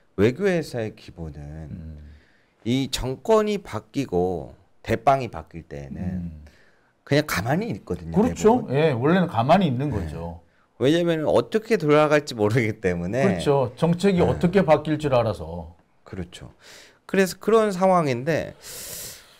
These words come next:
Speaker 1: 어, 이게 도대체 어떤 스탠스인지
Speaker 2: 그러게.
Speaker 1: 모르겠습니다. 그리고 어떤 이야기들을 앞으로 펼쳐나가려고 대체 이러는 건지.
Speaker 2: 음.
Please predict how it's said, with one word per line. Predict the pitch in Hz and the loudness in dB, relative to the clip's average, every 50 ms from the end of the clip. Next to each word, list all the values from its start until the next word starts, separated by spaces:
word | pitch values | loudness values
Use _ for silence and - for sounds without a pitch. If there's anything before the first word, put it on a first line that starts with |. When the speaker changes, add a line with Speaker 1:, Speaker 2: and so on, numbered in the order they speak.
| - | -2
Speaker 1:
어, | - 131 135 131 131 127 127 127 127 123 123 123 123 123 123 120 120 117 113 104 - - _ _ _ _ _ _ _ _ _ _ - | 2 4 6 6 6 6 4 4 4 4 4 2 2 2 2 0 0 -2 -2 -4 -6 -8 _ _ _ _ _ _ _ _ _ _ -4
이게 | 156 170 196 214 262 311 349 | -2 -2 -2 0 2 2 2
도대체 | - 170 170 202 233 233 - 302 311 240 | 2 0 0 -2 0 0 0 0 2 4
어떤 | 151 131 151 - - - 220 233 233 233 214 208 185 175 165 156 151 143 139 135 131 127 123 120 104 - - _ _ _ _ _ _ _ - | 6 6 4 4 4 4 4 6 6 4 0 0 0 0 -2 -2 -2 -4 -4 -4 -6 -6 -6 -6 -8 -10 -12 _ _ _ _ _ _ _ -16
스탠스인지 | _ - 170 165 151 - - 101 87 - - - 82 78 76 71 _ _ _ _ _ | _ 4 4 4 4 2 -4 -10 -10 -10 -10 -12 -12 -14 -14 -18 _ _ _ _ _
Speaker 2:
그러게. | - - 139 139 117 95 85 73 | -8 -2 -2 -2 -2 -4 -8 -10
Speaker 1:
모르겠습니다. | - 113 113 110 107 101 - - - 101 | -4 -4 -2 -2 -2 -4 -6 -10 -10 -6
그리고 | 147 151 180 180 117 | -4 -4 0 2 2
어떤 | 120 123 - - - 214 220 202 165 | 2 2 0 2 2 4 4 4 4
이야기들을 | 135 135 139 139 143 139 135 135 139 156 196 226 - - _ | 6 6 6 6 6 4 0 -2 -2 -2 -2 -6 -8 -10 _
앞으로 | - 95 104 - - - 156 165 - | -4 -4 -4 -4 -4 -6 -6 -6 -4
펼쳐나가려고 | - - 220 - - - - 302 294 269 165 151 147 143 143 139 131 127 131 123 120 - | -2 -2 -2 -2 -2 -4 -2 -2 2 4 6 6 6 6 4 2 0 0 -2 -4 -4 -8
대체 | - - 104 - - 117 110 | -8 -10 -10 -8 -6 -6 -4
이러는 | 92 85 87 85 80 76 71 | -4 -4 -4 -6 -8 -10 -14
건지. | 69 69 69 64 - - - - 101 | -16 -18 -18 -20 -20 -20 -14 -8 -6
Speaker 2:
음. | 98 95 90 90 87 85 82 80 78 76 - - | -4 -4 -4 -6 -8 -10 -10 -12 -16 -16 -18 -20